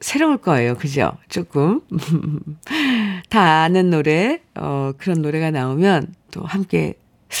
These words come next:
부르시면서 합창도 하시면서 일하시면 더 좋을 것 같아요. 제 생각이에요. <laughs> 네. 함께 일하시는 분들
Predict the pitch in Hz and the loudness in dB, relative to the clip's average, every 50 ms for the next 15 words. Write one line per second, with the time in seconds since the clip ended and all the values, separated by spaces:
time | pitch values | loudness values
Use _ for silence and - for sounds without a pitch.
0 | - - - - - - 196 202 214 226 208 202 - - - 175 143 135 139 - | -8 -10 -12 -6 -2 -2 0 2 2 2 2 0 0 0 2 2 2 2 2 2
1 | 170 160 175 220 285 311 311 - - - 311 302 240 240 247 254 240 - 254 233 | 2 4 4 4 2 2 -2 -2 0 2 2 4 4 4 4 2 2 2 0 0
2 | 208 185 175 165 - 175 196 277 - - - _ _ _ - - - - 214 208 | 0 0 0 -2 -4 -4 -6 -6 -10 -14 -20 _ _ _ -18 -18 -4 0 0 2
3 | 190 190 190 - - - 180 175 170 165 185 175 165 - 180 180 180 180 185 175 | 2 0 -2 -2 -2 0 0 0 2 0 0 -2 0 0 0 0 0 0 0 2
4 | 156 143 143 - 180 160 147 147 156 - - - - - - - - 196 170 - | 0 0 0 -2 -4 -4 -4 -6 -8 -10 -12 -18 -20 -18 -8 -2 0 0 2 2
5 | 240 226 220 226 226 226 196 214 220 196 175 170 165 165 175 185 175 - - 269 | 0 0 2 2 2 2 2 2 2 4 4 4 4 4 2 2 0 -2 -2 -2
6 | 247 - - - - 220 185 180 - 185 - 151 165 170 170 160 165 156 - _ | -2 -2 -2 0 2 2 2 2 -2 -4 -6 -4 -2 0 0 0 0 -2 -4 _
7 | _ - - 349 311 - - 277 262 254 - 294 285 269 254 247 277 277 - 285 | _ -16 -14 -12 -12 -8 -4 -4 -4 0 2 4 4 6 6 4 2 0 0 0
8 | 294 294 285 269 285 277 269 254 285 285 277 285 277 277 277 | 0 0 0 0 0 0 0 0 0 2 2 2 0 0 -2